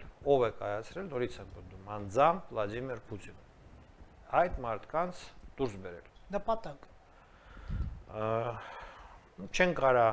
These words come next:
Speaker 1: թույլ տան, որ ենթադրենք վաղը սովից մահանա Ռուսաստանի Դաշնության քաղաքացի Արցախում։ Ա, ինչ է Արցախի հումանիտար իրադրությունը այս տեսակետից։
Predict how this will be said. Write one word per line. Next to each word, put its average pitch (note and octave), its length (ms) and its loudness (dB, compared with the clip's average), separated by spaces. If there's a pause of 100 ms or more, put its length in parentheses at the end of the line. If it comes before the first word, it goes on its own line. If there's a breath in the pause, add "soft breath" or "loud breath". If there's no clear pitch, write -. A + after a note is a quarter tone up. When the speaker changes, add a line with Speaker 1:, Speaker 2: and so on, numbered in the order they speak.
(140)
Speaker 1:
թույլ A#2 280 -4
տան, F3+ 340 4
որ C#3+ 300 2
ենթադրենք A#2 640 -4
վաղը C3 400 6
սովից B2+ 420 -4
մահանա G#2+ 520 -4
Ռուսաստանի A2+ 600 -6
Դաշնության A2 560 -6
քաղաքացի G#2+ 760 -6
Արցախում։ G2+ 540 -10 (1600 soft breath)
Ա, G2 240 -4 (680)
ինչ F3+ 220 -4
է G3 160 6 (320)
Արցախի C3 540 0
հումանիտար A#2+ 680 -2
իրադրությունը A2 800 -6 (600)
այս B2 320 4
տեսակետից։ - 840 -16